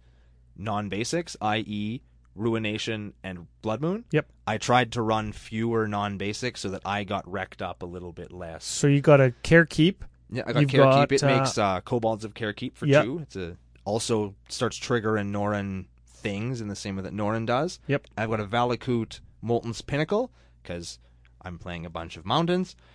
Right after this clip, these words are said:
Speaker 1: And
Speaker 2: That's
Speaker 1: then
Speaker 2: when
Speaker 1: I
Speaker 2: you get five more, more mountains. Whenever you play another mountain, it deals three damage to something. It, it
Speaker 1: Correct.
Speaker 2: bolts something.
Speaker 1: Exactly.
Speaker 2: Yeah.
Speaker 1: So it just gives your mountains some utility.
Speaker 2: And then C C O staple, Rogue's Passage. Why is that in there?
Speaker 1: Because sometimes <laughs> you're just gonna have to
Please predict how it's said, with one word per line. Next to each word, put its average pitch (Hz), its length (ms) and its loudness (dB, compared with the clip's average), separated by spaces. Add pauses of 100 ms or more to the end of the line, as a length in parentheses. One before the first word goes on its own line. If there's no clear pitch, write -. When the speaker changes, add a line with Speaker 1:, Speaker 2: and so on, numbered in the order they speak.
(340)
Speaker 1:
And 104 140 2
Speaker 2:
That's 165 140 4
Speaker 1:
then 190 100 -2
Speaker 2:
when 185 100 8
Speaker 1:
I 185 40 4
Speaker 2:
you 180 80 8
get 156 180 6
five 165 440 6
more, 156 240 4
more 147 220 6
mountains. 143 420 4
Whenever 135 280 2
you 139 160 4
play 143 300 8
another 139 340 6
mountain, 131 560 0
it 127 120 -4
deals 135 240 2
three 135 160 -2
damage 113 320 2
to 123 80 0
something. 117 300 -2
It, 135 60 -2
it 139 80 -8
Speaker 1:
Correct. 127 160 2
Speaker 2:
bolts 135 240 4
something. 107 340 -4 (140)
Speaker 1:
Exactly. 160 500 0
Speaker 2:
Yeah. 139 60 -2
Speaker 1:
So 135 140 -4
it 135 40 -2
just 135 160 -8 (320)
gives 160 200 2
your 143 120 2
mountains 110 320 -2
some 110 140 -6
utility. 104 280 0
Speaker 2:
And 233 80 8
then 247 260 6 (120)
C 254 260 6
C 285 180 6
O 269 80 8
staple, 208 560 4
Rogue's 180 540 6
Passage. 180 520 4
Why 156 160 10
is 170 80 8
that 202 140 10
in 151 120 6
there? 113 160 -2 (180)
Speaker 1:
Because 156 300 2
sometimes 180 880 0 (260)
<laughs> - 240 -20
you're 131 220 0
just 143 260 0
gonna 160 200 2
have 139 320 -2
to 123 340 0